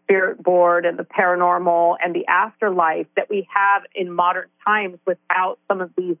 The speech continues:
very instrumental women. Um, and I think that, you know, that they had their own sort of underlying influence and archetypes. So we have the Wonder Woman archetype, which, you know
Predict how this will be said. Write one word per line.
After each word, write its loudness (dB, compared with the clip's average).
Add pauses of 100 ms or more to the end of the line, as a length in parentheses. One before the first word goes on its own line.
very 0 (480)
instrumental 0
women. -2 (560)
Um, 0 (100)
and 0
I 0
think -6
that, 0 (220)
you -4
know, 0 (500)
that 0 (360)
they 0
had -2
their -2
own -2
sort -2
of -4
underlying 2
influence 0 (220)
and 2
archetypes. -2 (100)
So 2
we -2
have 0
the -4
Wonder 0
Woman -2
archetype, -2 (100)
which, 0 (260)
you 0
know 0